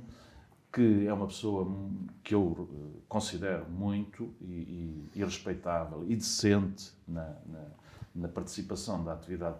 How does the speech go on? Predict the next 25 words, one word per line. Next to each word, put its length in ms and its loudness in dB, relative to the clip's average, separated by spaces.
política, 600 -6
ehm, 880 4
não 440 4
era 220 10
o 80 10
candidato 760 8
que, 280 4
do 120 0
meu 160 8
ponto 260 6
de 60 -4
vista, 500 4
o 100 -2
Partido 380 2
Socialista 520 0
podia 380 2
apresentar 800 0
com 140 -6
mais 720 2
força 640 8
e 60 6
mais 300 4
projeção 640 0
para 140 -4
poder 480 6